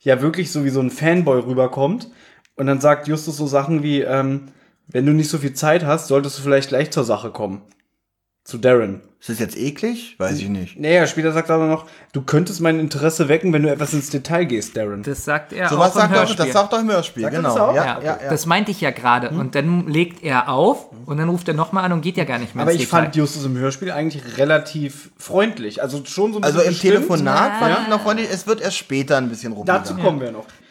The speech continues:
Speaker 1: Bob macht so ein bisschen Witze irgendwie. „Ja, ich wette mit euch, äh, das
Speaker 2: Ja,
Speaker 1: ist gar kein richtiger See, das ist nur ein Tümpel.“
Speaker 2: Bob
Speaker 1: Und der
Speaker 2: wird zynisch und
Speaker 1: Ja.
Speaker 2: sagt, der, „Ach, der See ist bestimmt nur ein Teich,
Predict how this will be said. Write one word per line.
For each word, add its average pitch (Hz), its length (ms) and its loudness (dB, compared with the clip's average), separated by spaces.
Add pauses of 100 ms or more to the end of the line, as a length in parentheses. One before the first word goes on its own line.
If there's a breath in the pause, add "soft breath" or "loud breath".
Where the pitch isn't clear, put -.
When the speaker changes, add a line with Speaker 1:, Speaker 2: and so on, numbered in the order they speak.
(380 soft breath)
Speaker 1:
Bob 208 260 2
macht 175 240 0
so 180 80 0
ein 160 100 2
bisschen 151 300 0
Witze 180 300 0
irgendwie. 175 240 -2
„Ja, 127 100 2
ich 127 160 -4
wette 135 220 -4
mit 131 200 -8
euch, 127 360 -6
äh, 123 240 -6 (320 loud breath)
das 135 100 -2
Speaker 2:
Ja, 165 60 0
Speaker 1:
ist 170 180 -2
gar 156 140 2
kein 151 160 2
richtiger 151 340 2
See, 151 140 0
das 139 140 -4
ist 135 40 -4
nur 143 100 2
ein 139 60 0
Tümpel.“ 180 440 4
Speaker 2:
Bob 180 100 2
Speaker 1:
Und 131 80 -4
der 143 100 4
Speaker 2:
wird 202 240 0
zynisch 269 720 -4
und 175 80 -2
Speaker 1:
Ja. 165 120 2
Speaker 2:
sagt, 190 240 0
der, 170 180 0
„Ach, 135 100 -4
der 135 140 -2
See 139 100 0
ist 143 120 -2
bestimmt 127 240 -4
nur 117 100 -2
ein 117 100 -6
Teich, 247 400 2